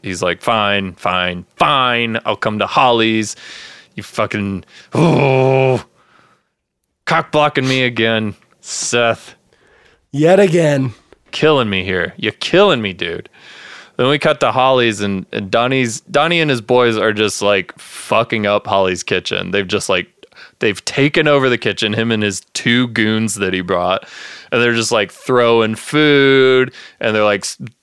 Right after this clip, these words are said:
Speaker 1: breaking bottles and shit. They're just being a little, a little extra. And then we cut to Holly and Luke up in, uh, the bedroom,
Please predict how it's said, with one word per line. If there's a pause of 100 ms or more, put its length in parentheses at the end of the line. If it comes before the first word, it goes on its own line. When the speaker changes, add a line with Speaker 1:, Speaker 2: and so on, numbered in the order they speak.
(320)
Speaker 1:
breaking
bottles
and
shit. (800)
They're
just
being (180)
a
little,
a
little
extra. (520)
And
then
we
cut
to
Holly
and
Luke (760)
up
in,
uh,
the
bedroom,